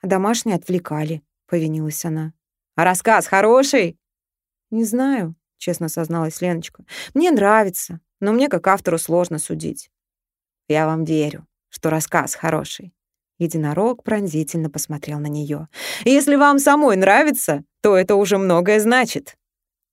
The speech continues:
«А я не знаю. Мне кажется, что можно писать и лучше,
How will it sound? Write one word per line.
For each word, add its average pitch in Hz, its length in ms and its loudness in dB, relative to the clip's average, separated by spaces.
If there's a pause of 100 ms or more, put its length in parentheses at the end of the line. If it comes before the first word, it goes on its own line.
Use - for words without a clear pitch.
(200)
«А 202 80 -6
я 262 140 0
не 170 160 0
знаю. 156 460 -4 (240)
Мне 262 180 0
кажется, 214 320 -2
что - 180 -4
можно 185 280 -4
писать 180 400 -4
и 165 40 -2
лучше, 156 460 -6